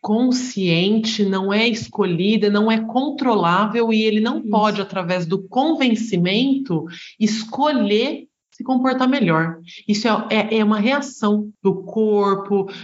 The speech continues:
Speaker 1: é isso que tem pra hoje, eu não tenho mais, eu não consigo mais. Não vamos, através do convencimento, falar pra ele, "Olha, isso não tá bom, fale com palavras." Ele não consegue, senão ele já teria feito.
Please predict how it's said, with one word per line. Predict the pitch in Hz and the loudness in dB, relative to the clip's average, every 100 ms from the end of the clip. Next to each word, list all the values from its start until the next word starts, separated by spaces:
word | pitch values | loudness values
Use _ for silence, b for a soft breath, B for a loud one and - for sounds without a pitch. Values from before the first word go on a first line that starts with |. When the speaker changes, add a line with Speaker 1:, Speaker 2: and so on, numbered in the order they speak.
| B | B
Speaker 1:
é | 202 | 0
isso | 220 - | 0 -2
que | |
tem | 220 220 | 0 0
pra | 214 202 | 2 2
hoje, | 175 180 | 4 2
eu | 185 | 2
não | 185 | 0
tenho | 196 190 | -2 -4
mais, | 185 175 170 | 0 0 2
eu | 175 | 0
não | 170 | 0
consigo | 175 175 175 160 | -4 -4 -2 -2
mais. | 147 139 - - - | -4 -6 -12 -16 -6
Não | 190 196 208 180 165 | 0 2 2 0 -4
vamos, | 160 202 240 240 | -2 -2 0 0
através | 220 220 196 196 | 0 0 -2 -2
do | 170 | -2
convencimento, | 196 196 175 185 170 196 180 180 185 180 170 | -2 -2 -2 -2 -2 -2 0 2 0 -2 -2
falar | 180 175 | 0 0
pra | 185 180 | 0 2
ele, | 180 185 175 B B | 2 2 0 B B
"Olha, | - 214 214 202 | -2 0 2 2
isso | 202 220 | 2 0
não | 208 220 | 0 2
tá | 233 | 0
bom, | 196 190 202 214 214 | 0 0 0 0 0
fale | 202 208 | 0 0
com | 214 214 | -2 -4
palavras." | 226 220 180 180 170 170 - | -2 0 2 0 -2 -8 -4
Ele | 202 220 | 0 2
não | 220 220 | 2 0
consegue, | 220 - 190 185 185 - | -2 -2 -2 -2 -6 -4
senão | 208 196 | -2 0
ele | 185 | -2
já | 175 | -6
teria | 180 208 208 | -4 0 0
feito. | 202 160 156 - 170 | 0 -2 -2 -4 -6